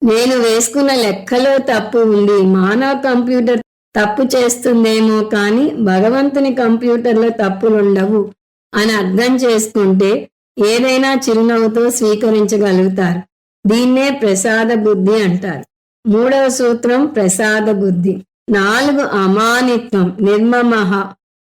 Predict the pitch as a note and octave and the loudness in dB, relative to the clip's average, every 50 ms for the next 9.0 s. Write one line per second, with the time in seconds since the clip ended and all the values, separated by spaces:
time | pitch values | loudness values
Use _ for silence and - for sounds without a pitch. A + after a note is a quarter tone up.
0 | - A#3 G3 F#3+ G3 G#3+ B3 A#3+ A#3+ C4+ C4+ C4+ C4+ C4+ C4+ C4+ B3+ A#3+ G#3+ G#3 | -4 0 0 2 2 0 0 0 -2 0 0 0 0 0 0 0 0 0 0 0
1 | G#3 G#3 A#3 G#3+ G3 G#3+ G3+ F#3+ F#3 F#3+ F#3+ F3+ E3+ - - _ - G#3+ G3 G3+ | 0 0 -2 -2 0 0 0 0 0 0 -2 -4 -4 -6 -12 _ -2 0 0 0
2 | A3+ B3 C4+ C#4 C#4 C#4 C#4 C#4 C4+ C4+ B3 A3+ A3 G#3 G#3+ A#3 B3 B3 A#3+ A#3 | 2 0 0 0 0 0 0 0 0 0 2 2 0 0 0 0 0 0 0 0
3 | B3 A3+ G#3+ G#3 G#3+ G#3+ G#3+ A3 G#3+ G#3+ A3 G#3 G3+ G#3 G3+ G3+ G3+ G#3 A#3 C#4 | 0 0 0 0 0 2 2 0 0 0 0 0 0 0 0 0 0 0 0 -2
4 | C#4+ - _ _ _ _ _ _ - - G#3 A3 B3 - D4 D4 C#4+ C#4 C4+ B3+ | -4 -10 _ _ _ _ _ _ -6 -2 0 0 0 0 0 0 0 0 0 0
5 | A#3+ A#3+ A#3+ B3 B3 A#3+ A#3+ A#3+ A#3+ A3+ G#3+ A#3 A3 G#3 G#3 G#3 G#3+ G#3+ G#3+ G#3 | 0 0 0 0 0 0 0 0 0 0 0 0 2 2 2 2 2 2 2 2
6 | G#3 G#3 G#3 G#3 G#3 G3+ F#3+ A3 G3+ F#3+ - B3 A#3+ B3+ C4 C4 C4 B3+ A3+ G#3 | 2 2 2 2 2 0 0 -2 -4 -2 -2 -2 0 0 0 0 0 0 0 0
7 | G3+ G#3+ A3+ A3+ A3+ A#3 A3 A#3+ A3+ A3 G#3 G#3 G#3 - A3 G#3+ G#3+ G#3+ G#3 G#3 | 0 2 2 0 0 -2 0 0 0 2 2 0 0 0 -2 0 0 0 0 0
8 | G#3 A#3+ A#3 G3+ G#3 G3 F#3+ F#3+ G3 A3+ A3 A3+ A3 G3+ F#3+ F#3 F3 - D#3 C#3 | 0 0 -2 0 0 -2 -2 -2 -2 -2 -2 -2 -2 -2 -4 -4 -4 -4 -8 -12